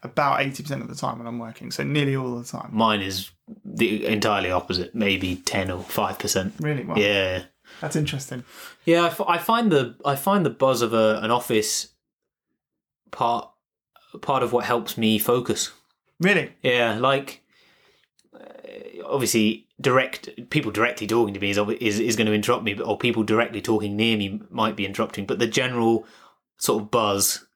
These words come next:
Speaker 2: um, of the office, I find is what helps me get into the zone.
Speaker 1: Mm-hmm.
Speaker 2: Um,
Speaker 1: That's interesting, 'cause for me, you don't have noise-cancelling headphones, but just not have them playing music.
Speaker 2: I don't own any noise-cancelling headphones.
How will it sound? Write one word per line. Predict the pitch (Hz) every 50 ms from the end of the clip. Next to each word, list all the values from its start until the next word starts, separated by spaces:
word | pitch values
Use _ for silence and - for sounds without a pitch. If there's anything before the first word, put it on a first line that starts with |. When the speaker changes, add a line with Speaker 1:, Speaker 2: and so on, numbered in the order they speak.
| _ _ _ _ _ _ _ _ _
Speaker 2:
um, | - 117 104 104 104 104 107 107 110 - - -
of | - 104 104
the | 107 107
office, | 104 107 - - - - - - - - - _ _ _ _ _ _ _ _ _ -
I | 110 120 113
find | - 123 110 104 104
is | 101 98
what | 104 107 -
helps | - 113 107 - - 107
me | 104
get | 101 107 104
into | 101 101 98 - 95
the | 98 98
zone. | 95 101 101 107 131 - - _ _ - 160
Speaker 1:
Mm-hmm. | 143 139 143 143 131 - _ _ - 110
Speaker 2:
Um, | 104 101 101 101 101 98 98 98 98 104
Speaker 1:
That's | 180 175 - 175
interesting, | 170 160 143 147 143 - -
'cause | - 139 -
for | - 156
me, | 160 170 185 175 160 147 139 127 123 - - - - - - - - _ _ _ _ _ _ _ _ _ _ _ _ _ _ _ _ _ _ _ _ _ _ _ _ -
you | 180 185
don't | 190 190 175
have | 175 170 165
noise-cancelling | 170 170 165 160 - 170 160 143 - 147 147
headphones, | 151 143 139 147 139 131
but | 135 135
just | 127 - 147
not | 139 139 135 127 123 135
have | 135 127 -
them | - 131
playing | 139 143 135 135 135
music. | 131 139 139 131 - - - - - - _ _ _ _ _ _ _ _ _ _ _ _ _ _ _ _ -
Speaker 2:
I | 120 123
don't | 127 123 120 113
own | 104 110 110 117 113
any | 101 95 92
noise-cancelling | 92 92 92 87 - 101 95 - - 98
headphones. | 95 92 - - 101 - -